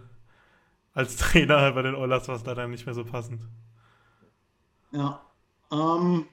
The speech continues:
Speaker 2: wir haben noch zwei Torhüterfragen. Der Michael und der Mario haben gestern das schon gestellt in der Ankündigung.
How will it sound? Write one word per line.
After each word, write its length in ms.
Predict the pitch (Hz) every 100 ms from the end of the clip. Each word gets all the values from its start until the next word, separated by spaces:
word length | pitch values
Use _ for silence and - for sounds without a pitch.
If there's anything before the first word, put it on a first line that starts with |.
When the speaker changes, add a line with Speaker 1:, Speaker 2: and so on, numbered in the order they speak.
| _ _ _ _ _ _ -
Speaker 2:
wir 80 | 139
haben 100 | 185
noch 140 | 190
zwei 220 | - 170 180
Torhüterfragen. 1160 | 175 202 233 226 220 170 156 208 240 240 233 -
Der 60 | 190
Michael 360 | 196 202 202
und 120 | 196
der 80 | 185
Mario 360 | 165 180 196 202
haben 120 | 196
gestern 340 | 196 196 214 196
das 100 | 190
schon 180 | 202 196
gestellt 400 | - 190 190 196
in 140 | 180
der 100 | 165
Ankündigung. 680 | 165 196 190 190 190 202